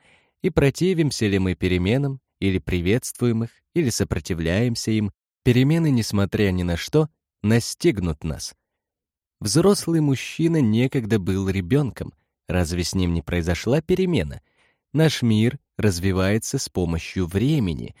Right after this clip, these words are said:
коему тождественны перемены. Таковы и перемены в человеческой жизни, которые мы переживаем на физическом, интеллектуальном и идеологическом уровне.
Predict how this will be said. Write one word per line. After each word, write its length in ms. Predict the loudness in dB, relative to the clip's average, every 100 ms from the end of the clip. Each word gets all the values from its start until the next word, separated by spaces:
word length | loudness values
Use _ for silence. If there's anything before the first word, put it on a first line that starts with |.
| _ _ -4
коему 560 | 2 4 4 2 -2 -6 0
тождественны 1000 | 0 0 -2 -2 -2 -4 -2 0 0
перемены. 640 | -2 0 0 2 0 -4 -12 _ _ _ _ _
Таковы 420 | -4 0 2 2
и 40 | 0
перемены 540 | 2 2 4 4 2
в 80 | -4
человеческой 880 | -2 2 2 2 0 -2 -8 -2 -2
жизни, 560 | -2 -2 -2 -4 -6 _ -20 _
которые 400 | -2 2 2 4
мы 140 | 2
переживаем 840 | 2 2 2 0 2 2 2 2
на 100 | 0
физическом, 960 | 0 -2 -4 -2 -4 -4 -8 -8 -8 -10 _ -4
интеллектуальном 920 | 0 0 -2 -4 0 2 2 2 0 _ _
и 180 | -6 -6 -4
идеологическом 1160 | -4 2 2 4 0 0 -6 -6 -8 -4 -6 -2
уровне. 480 | -2 -2 -4 -8